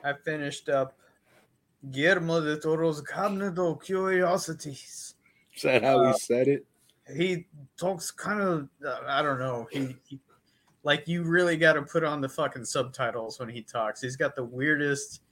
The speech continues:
Speaker 1: it's not a Mexican accent. The dude is Mexican. Uh, it, it,
Speaker 2: It
Speaker 1: it
Speaker 2: sounds, it always sounds like he's forcing the accent.
Speaker 1: Maybe.
Speaker 2: Like,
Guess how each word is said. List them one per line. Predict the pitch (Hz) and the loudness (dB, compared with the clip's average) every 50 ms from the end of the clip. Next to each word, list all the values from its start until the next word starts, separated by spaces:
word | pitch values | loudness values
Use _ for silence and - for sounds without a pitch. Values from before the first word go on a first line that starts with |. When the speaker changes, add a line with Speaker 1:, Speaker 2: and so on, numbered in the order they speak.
| - 180 - _ _ _ - | -20 -20 -20 _ _ _ -6
Speaker 1:
it's | 139 131 - - | -6 -6 -4 -2
not | 151 143 143 160 175 | 0 2 2 4 4
a | 170 | 2
Mexican | 156 139 139 160 170 165 - 180 165 - 143 131 | 2 2 2 2 2 0 -2 -6 -6 -4 -4 -2
accent. | 135 147 165 160 165 - 123 110 104 104 113 | 0 -2 -2 -2 -4 -6 -6 -6 -6 -6 -8
The | 117 113 | -10 -8
dude | 120 131 135 143 | -6 -4 -2 0
is | 139 135 139 139 | 0 0 0 -2
Mexican. | 143 143 139 151 165 160 - - - - 120 113 110 110 113 - _ _ _ _ _ _ _ _ _ _ _ _ _ _ _ _ _ - | -2 0 0 0 0 -2 -6 -10 -10 -8 -6 -6 -6 -8 -12 -16 _ _ _ _ _ _ _ _ _ _ _ _ _ _ _ _ _ -4
Uh, | 120 120 117 113 113 113 110 110 - - - - | -2 0 0 2 0 0 -2 -4 -8 -12 -16 -14
it, | 123 117 117 - - 123 | -12 -12 -10 -10 -8 -4
it, | |
Speaker 2:
It | 123 123 | 0 0
Speaker 1:
it | 131 - | 0 2
Speaker 2:
sounds, | - - 135 139 135 147 160 160 147 - | 2 6 8 10 10 10 10 8 6 4
it | 127 131 135 123 | 4 6 8 10
always | 120 123 139 147 143 127 - - | 10 12 12 12 10 10 8 4
sounds | - 127 123 131 131 123 120 | 2 2 4 4 4 6 6
like | 127 120 120 | 6 6 6
he's | - 117 107 107 - | 4 2 2 2 -2
forcing | - - - 110 120 131 127 123 - - 104 98 95 | -8 -2 4 6 8 8 6 6 2 -4 -4 -4 -2
the | 92 92 90 95 | -2 0 0 2
accent. | 92 90 87 85 - - - - 95 87 82 71 - _ _ _ _ _ _ _ _ _ _ - | 0 0 -2 -4 -6 -8 -8 -6 -6 -6 -6 -8 -12 _ _ _ _ _ _ _ _ _ _ -6
Speaker 1:
Maybe. | 123 135 170 214 220 | 0 2 4 6 6
Speaker 2:
Like, | 117 117 117 113 113 110 113 | 8 8 8 6 2 -2 -8